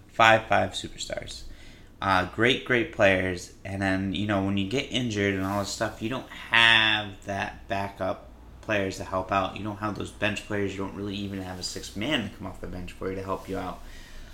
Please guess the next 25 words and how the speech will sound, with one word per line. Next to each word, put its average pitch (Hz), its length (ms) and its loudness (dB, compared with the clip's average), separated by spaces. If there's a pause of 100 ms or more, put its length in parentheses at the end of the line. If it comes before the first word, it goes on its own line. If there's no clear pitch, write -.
(180)
You 117 120 0
know, 104 100 2
I 113 180 2
mean, 113 200 2
I 107 140 6
know 123 180 2
they 139 100 2
had 131 140 0
Livingston 117 480 -2
and 98 160 -4 (560)
Iguodala, 107 840 2
but, - 220 -4
like, 92 200 -8
still, - 240 0
you 110 140 6
don't 107 220 -2
have, 101 520 0 (360)
where 107 240 0
are 120 40 0
the 117 120 2
other 110 160 0
three 98 220 -2
guys? 95 300 -2
Who's 123 280 -4
replacing, 101 880 -2